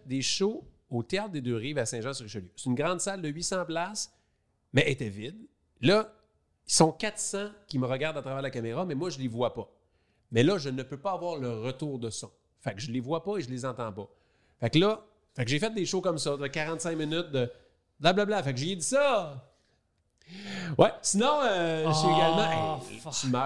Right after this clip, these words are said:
Speaker 1: à l'intérieur. Mais là, ils ont essayé de m'aider. Ils m'ont dit, « Regarde, Martin, ce qu'on peut faire, on pourrait mettre genre huit personnes dans un Zoom sur écran géant dans la salle, comme ça, t'es vois,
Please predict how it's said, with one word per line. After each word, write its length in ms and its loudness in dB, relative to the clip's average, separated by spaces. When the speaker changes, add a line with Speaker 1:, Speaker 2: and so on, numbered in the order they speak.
Speaker 1:
à 80 0
l'intérieur. 540 -4
Mais 100 4
là, 80 4
ils 120 0
ont 100 0
essayé 380 -6
de 60 -6
m'aider. 420 -2
Ils 60 -16
m'ont 80 -10
dit, « 120 -6
Regarde, 260 -4
Martin, 280 -12
ce 100 -20
qu'on 100 -8
peut 100 4
faire, 200 -4
on 40 -20
pourrait 140 4
mettre 160 -2
genre 180 0
huit 280 -2
personnes 440 -4
dans 240 0
un 120 -2
Zoom 300 -2
sur 140 -10
écran 240 -6
géant 180 -2
dans 120 -2
la 60 -2
salle, 340 -8
comme 120 -14
ça, 80 -8
t'es 180 -4
vois, 360 0